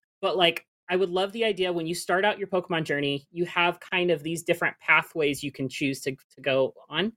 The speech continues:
So, yes, you can go your kind of standard, become the Pokemon master, conquer all the gyms, blah, blah, blah. But I would also love a bra-, uh, a, a story pathway where you're trying to be the best breeder.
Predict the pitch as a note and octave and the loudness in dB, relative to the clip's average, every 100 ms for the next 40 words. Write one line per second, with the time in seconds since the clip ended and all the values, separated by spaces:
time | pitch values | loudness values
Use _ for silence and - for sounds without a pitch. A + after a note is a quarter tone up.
0 | _ _ _ - A#3+ B3 - A#3 A3+ G#3+ | _ _ _ -2 2 2 2 -4 -2 2
1 | G3+ F#3+ G3 F3+ - F3 F3 F3 E3+ E3+ | 2 2 0 -2 0 0 2 2 2 2
2 | E3 - _ _ _ _ F#3+ G#3+ G3 F#3 | -2 -8 _ _ _ _ -2 0 0 0
3 | F#3 F#3 E3+ D#3+ D#3 - D#3+ D#3 D3 _ | -2 0 0 0 -2 -2 0 0 -4 _
4 | _ _ F#3+ F3+ F3+ E3+ E3 D#3 D3 D3 | _ _ 0 0 2 2 2 0 0 0
5 | C#3+ C#3 D#3 D3+ C#3+ C#3 C#3 - _ _ | -2 -2 0 0 2 2 0 -4 _ _
6 | F3 G#3 A3 A3 B3+ G#3 F#3 F#3 F3 F3 | -2 0 0 -2 0 0 0 -4 0 0
7 | - E3+ E3 D#3+ - F3 D#3 D3+ C#3+ - | 0 0 2 2 -2 0 2 2 0 -6
8 | _ _ D#3 - F#3+ F#3 F#3 F#3 G#3 G3 | _ _ -14 -4 0 0 -2 -2 2 2
9 | D#3 D3+ D#3 C#3+ - E3+ D#3+ D#3 C#3+ C#3+ | 2 0 -2 -4 -4 0 0 0 0 2
10 | D3 - - D3 A2+ | 2 -2 -4 -2 -2